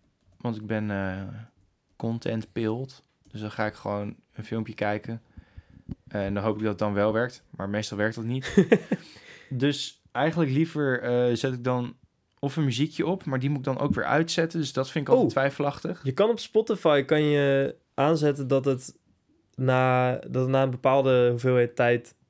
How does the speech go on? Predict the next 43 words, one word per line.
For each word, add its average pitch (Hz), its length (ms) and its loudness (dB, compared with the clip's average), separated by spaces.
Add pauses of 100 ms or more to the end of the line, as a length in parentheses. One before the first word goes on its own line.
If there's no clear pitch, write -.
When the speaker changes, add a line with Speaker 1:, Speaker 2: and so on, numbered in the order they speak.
(640)
Speaker 2:
uitgaat 117 440 0
automatisch. 107 540 -8
Speaker 1:
Oh, 139 160 4
echt? - 440 -4
Speaker 2:
Ja. 117 280 -2 (320)
Speaker 1:
Oh, 127 100 2
nou, 110 280 2
dat, 107 260 0
dat 107 340 0
doe 104 180 -4
ik 95 120 -10
als - 160 -10
ik 101 80 -8
niet 98 160 -8
kan - 160 -14
slapen. 98 460 -10 (100)
Vanaf 101 340 -10
nu. 107 200 -8 (100)
Speaker 2:
Oké. 123 220 4 (140)
Speaker 1:
<laughs> 165 220 6
Dat, 143 180 4
dat 131 180 2
wordt 120 160 -4
mijn 117 140 -2
go-to. 110 380 -2 (200)
Speaker 2:
Oké. 113 360 4
Speaker 1:
Nee, 170 240 4
ik, 160 180 -2
eh, 143 240 4
ik 135 100 -2
lees 147 240 4
ook 127 140 0
wel 113 200 4
eens. 107 260 -2
Eh, 104 420 0
alleen 113 300 0
de 120 80 0
laatste 117 240 0
tijd, 107 380 -2
eh, 98 240 -2 (800)
lukt 107 180 -8
het - 100 -8
me 101 220 -4